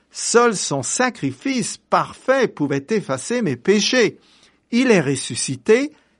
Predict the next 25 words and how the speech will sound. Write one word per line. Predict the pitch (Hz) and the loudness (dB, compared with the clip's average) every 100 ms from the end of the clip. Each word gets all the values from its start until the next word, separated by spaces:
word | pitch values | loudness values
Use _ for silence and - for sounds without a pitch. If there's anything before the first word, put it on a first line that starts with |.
| _ | _
et | 240 | 0
il | 269 | 2
est | 277 269 | 2 2
assis | 202 - 254 262 | -2 -2 -2 0
à | |
la | 156 | 0
droite | 135 139 127 151 233 - | -2 -4 0 2 0 -2
de | 135 120 | -4 -2
la | 123 | -2
majesté | 123 190 160 131 - 147 | 0 -2 -2 -6 -6 -6
divine | 113 170 208 131 139 180 185 - _ _ - | -4 -2 -2 -2 -4 -4 -6 -10 _ _ -6
dans | 127 214 | 4 4
les | 196 143 | 4 2
cieux. | - - 139 - _ _ _ _ | -2 -4 -6 -6 _ _ _ _
Il | 196 247 | -2 2
est | 208 | 2
mon | 147 151 | 2 -2
refuge | 196 165 - - 180 214 233 214 240 233 _ _ _ | 0 -2 -2 -2 0 0 -4 -4 -4 -4 _ _ _
et | 262 277 | -2 2
le | 247 | 2
garant | 156 165 143 139 196 - _ _ | 2 0 2 0 0 -2 _ _
de | 135 208 | 2 2
ma | 151 131 | 2 -2
vie | 113 156 202 - _ _ - | -2 -2 -2 -4 _ _ 2
éternelle. | 240 240 139 120 139 139 101 104 | 2 4 0 0 -2 -2 -4 -10